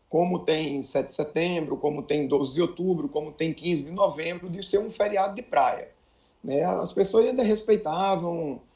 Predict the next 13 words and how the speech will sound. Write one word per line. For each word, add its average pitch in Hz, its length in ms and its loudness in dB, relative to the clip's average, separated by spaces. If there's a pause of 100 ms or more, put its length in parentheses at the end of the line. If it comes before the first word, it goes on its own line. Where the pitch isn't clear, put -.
(340)
tem 160 160 0
ali 147 220 2
essa - 180 -4
questão 143 400 -2
do, 127 420 -2 (840)
é, 120 180 6
de 135 140 6
respeitar 214 480 6
as 233 140 2
pessoas 180 340 0
que, - 160 -16
que 156 140 -8
per-, 143 340 2